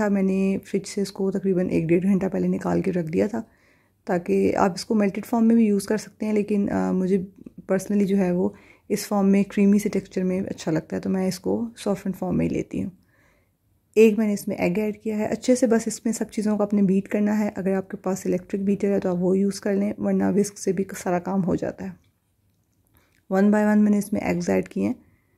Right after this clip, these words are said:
अब मैंने सेकंड एग ऐड करके उसको मैंने अच्छे से बीट किया और अब मैं इसमें ऑयल ऐड करूँगी। इंग्रेडिएंट्स आपको साथ साथ मैं मेंशन भी कर दूँगी और मैंने डिस्क्रिप्शन में भी डिटेल में दे देने हैं, तो आप लोगों के लिए बहुत ईजी हो जाएगा।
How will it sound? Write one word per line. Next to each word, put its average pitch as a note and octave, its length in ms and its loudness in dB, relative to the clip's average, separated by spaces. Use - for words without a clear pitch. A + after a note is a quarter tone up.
अब F3+ 160 0
मैंने G3 160 2
सेकंड F#3+ 340 -2
एग F#3+ 420 -2
ऐड F3 160 0
करके F3+ 300 0
उसको F#3+ 220 -4
मैंने F#3 180 0
अच्छे F3+ 220 -6
से G3+ 220 -2
बीट F#3+ 260 0
किया A3+ 340 0
और F#3+ 280 -2
अब G3 100 -2
मैं F#3+ 180 0
इसमें F#3+ 260 -4
ऑयल F#3+ 300 0
ऐड A3 180 -2
करूँगी। G#3+ 360 0
इंग्रेडिएंट्स G3+ 640 2
आपको G3+ 240 -4
साथ G3 200 -4
साथ G#3 240 -8
मैं G#3+ 60 -2
मेंशन F#3+ 420 0
भी A3+ 80 2
कर A3+ 140 0
दूँगी G#3+ 340 0
और G3 180 0
मैंने F#3+ 180 0
डिस्क्रिप्शन F#3+ 500 -2
में F#3+ 140 0
भी F3+ 60 0
डिटेल F3 360 2
में F#3+ 120 2
दे F3 140 6
देने F3+ 200 2
हैं, A3+ 100 0
तो A#3 60 2
आप F#3+ 180 4
लोगों G3 180 2
के G3 60 0
लिए G3+ 100 4
बहुत F3 240 4
ईजी D#3+ 200 -2
हो C#3 100 0
जाएगा। - 400 -6